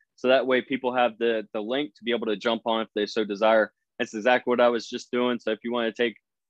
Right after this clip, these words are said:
uh, fifteen to twenty seconds to do that for us, so that way, uh, if any guests are out there that would like to inter-, interact with all of you, uh, I definitely would love that opportunity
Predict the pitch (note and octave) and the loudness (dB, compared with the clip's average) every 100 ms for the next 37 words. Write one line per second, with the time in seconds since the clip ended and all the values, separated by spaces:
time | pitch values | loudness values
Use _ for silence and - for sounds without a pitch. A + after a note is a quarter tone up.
0 | _ A2 A2+ - C3 C#3 B2 C3+ B2+ - | _ 0 0 0 -2 -2 -4 -4 -6 -2
1 | B2+ - A#2+ - G#2+ B2 B2 A#2 - B2+ | -4 -4 -10 -10 -2 2 4 2 2 0
2 | C#3 - A2+ A2+ A#2 B2 A#2 A2+ G2+ _ | 2 0 -4 -2 -2 0 0 -2 -6 _
3 | _ _ A2 A2 F#2+ A#2+ B2 B2 G#2+ B2 | _ _ -4 -2 -4 -6 -6 -8 -4 -4
4 | B2 B2 B2 B2 A#2+ A#2 A2 A2 C3 C3 | -2 -2 -2 -2 -6 -6 -8 -2 -2 -2
5 | G#2 B2 B2 A#2 - _ C3 C3+ A#2 B2 | -6 -6 -4 -4 -8 _ -6 0 0 0
6 | - A#2 A2 A2+ A2+ G#2 G#2+ A2 G#2 _ | -2 -6 -2 -2 -2 -4 -4 -4 -6 _
7 | _ _ G#2+ G#2+ G2 A2 A#2 - A#2+ A2+ | _ _ -2 0 0 0 0 -2 -4 -4
8 | G#2 G#2+ F#2+ A2 G#2+ A2 A2+ G2+ F#2 _ | -4 -4 -4 -4 2 4 4 2 -6 _
9 | _ _ G#2 G#2+ G2+ G#2+ - - A2 G2+ | _ _ -2 -2 0 -4 -6 -10 -8 -4
10 | G2 | -4